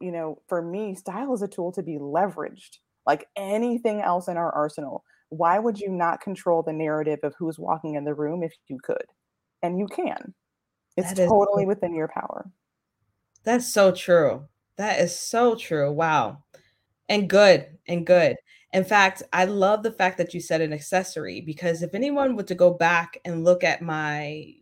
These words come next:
Speaker 2: when I first started in business, pretty much every couple of months, my hair was different.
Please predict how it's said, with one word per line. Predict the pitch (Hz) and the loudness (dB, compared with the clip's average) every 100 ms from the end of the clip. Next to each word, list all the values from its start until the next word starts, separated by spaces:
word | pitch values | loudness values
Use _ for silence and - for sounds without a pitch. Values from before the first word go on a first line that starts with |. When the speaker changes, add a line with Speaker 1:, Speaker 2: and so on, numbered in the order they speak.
| _ _ _ _ _ | _ _ _ _ _
Speaker 2:
when | 175 175 | -4 0
I | 160 | 0
first | - 196 196 | 0 -4 0
started | 196 190 | 2 4
in | 185 185 | 2 2
business, | 170 170 190 285 - - _ _ _ _ _ | 0 0 -6 -6 -8 -20 _ _ _ _ _
pretty | - 403 453 | -2 4 6
much | 415 370 - - | 6 2 -2 2
every | 277 311 302 | 2 2 0
couple | - 285 262 | -2 0 0
of | 196 | 0
months, | 202 202 196 | 0 -2 -2
my | 170 | -4
hair | 185 196 165 | 0 4 4
was | 151 147 | 4 -2
different. | - - - - | -4 -4 -6 -20